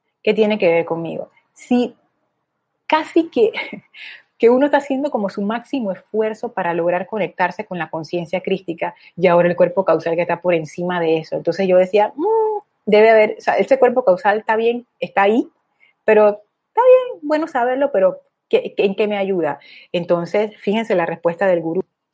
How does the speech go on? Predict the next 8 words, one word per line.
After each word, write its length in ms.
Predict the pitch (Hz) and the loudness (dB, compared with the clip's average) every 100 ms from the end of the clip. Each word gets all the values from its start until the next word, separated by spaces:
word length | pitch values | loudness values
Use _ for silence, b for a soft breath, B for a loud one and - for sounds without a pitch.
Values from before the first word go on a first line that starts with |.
| _ _ _ _ - | _ _ _ _ -10
"Bendito 580 | 175 175 175 220 240 285 | -2 -2 -2 -4 -4 -4
Chela, 520 | - 165 - 175 - _ _ _ _ _ | 0 0 0 -6 -10 _ _ _ _ _
sí". 540 | - - - 196 143 - _ _ _ - | -20 -10 -2 0 -2 -10 _ _ _ -4
O, 140 | 180 170 | -4 -2
o 80 | 196 | -6
sea, 300 | - 202 247 202 | 0 2 2 2
¿la 180 | 180 | 0
personalidad 760 | 180 175 180 165 165 156 214 320 | 0 -2 -2 -6 -6 -2 0 -2